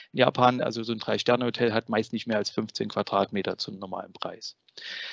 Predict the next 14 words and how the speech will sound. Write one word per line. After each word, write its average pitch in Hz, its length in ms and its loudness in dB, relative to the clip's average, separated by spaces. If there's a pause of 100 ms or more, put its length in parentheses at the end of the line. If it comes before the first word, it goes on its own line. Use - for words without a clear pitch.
(240)
Ja, 107 160 10
wer 131 120 10
da 160 260 10
schon 160 220 2
in 143 100 4
Japan 156 380 8
war, 147 160 8
weiß 131 260 4
genau, 120 300 6
was 175 160 6
er 165 60 4
jetzt 165 200 2
hier 151 160 4
sieht. 175 320 0